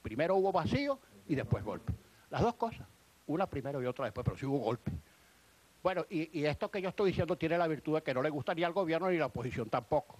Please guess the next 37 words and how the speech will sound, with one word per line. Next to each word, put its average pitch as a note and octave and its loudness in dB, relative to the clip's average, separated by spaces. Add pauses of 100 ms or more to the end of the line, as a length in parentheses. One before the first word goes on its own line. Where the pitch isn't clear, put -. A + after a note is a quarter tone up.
Pero, B2+ -4
en C#3 -6
fin, D3+ -2
lo C3+ 4
digo F3 0
porque - -4
eso C#3 -2
fue B2 0
lo A#2+ 0
que - -4
pasó. - -6 (920)
Bien. D3+ 0 (1120)
Pero E3+ 2
a D#3 0
raíz D#3 2
de A#3 4
eso C#3+ -2
es A#2+ -6
cuando D#3 0
Chávez D#3+ 0
crea C3+ 2
los A#2+ 2
dos B2 2
componentes, A2+ -2
la A#2+ 0
reserva A2+ 0
y B2 0
la A#2+ 2
milicia. A2 -4 (920)
Pienso C3+ 0
yo B2 -4
que D#3+ -4
como B2+ 0
poderes G2 -2
equilibrantes. C3 -2 (840)
Porque, F#3+ 0
ojo, G#3+ 4